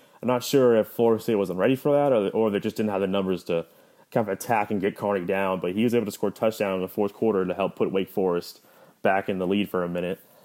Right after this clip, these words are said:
And even despite having a depleted secondary, I still thought that Florida State pl-,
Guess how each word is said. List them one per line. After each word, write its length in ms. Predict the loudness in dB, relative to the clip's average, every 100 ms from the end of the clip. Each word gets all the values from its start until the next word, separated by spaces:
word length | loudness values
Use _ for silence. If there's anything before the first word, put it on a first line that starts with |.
| -20 -12
And 520 | -2 0 2 2 0 -2
even 440 | 2 2 2 2
despite 360 | 0 0 2 4
having 220 | 4 4
a 20 |
depleted 420 | 0 2 2 2
secondary, 460 | 2 0 2 2 2
I 80 | 2
still 240 | 0 0
thought 400 | -2 -2 0 2
that 200 | 0 0
Florida 220 | 0 0
State 240 | 0 -4 -4
pl-, 140 | -6